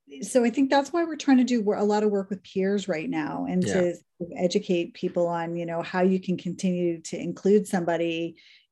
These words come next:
Speaker 1: in your circle, even though they may not be able to actually be present, or maybe there are ways for that person to be present.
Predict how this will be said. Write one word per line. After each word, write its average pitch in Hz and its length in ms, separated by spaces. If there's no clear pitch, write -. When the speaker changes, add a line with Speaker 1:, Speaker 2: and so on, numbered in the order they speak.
Speaker 1:
in 185 280
your 170 180
circle, 214 500
even 180 300
though 170 160
they 170 140
may 170 160
not 170 260
be 170 140
able 170 120
to - 160
actually 170 300
be 165 180
present, 180 680
or 180 100
maybe 185 260
there 185 220
are 185 240
ways 170 320
for 175 140
that 160 160
person 170 320
to 170 100
be 160 140
present. 180 500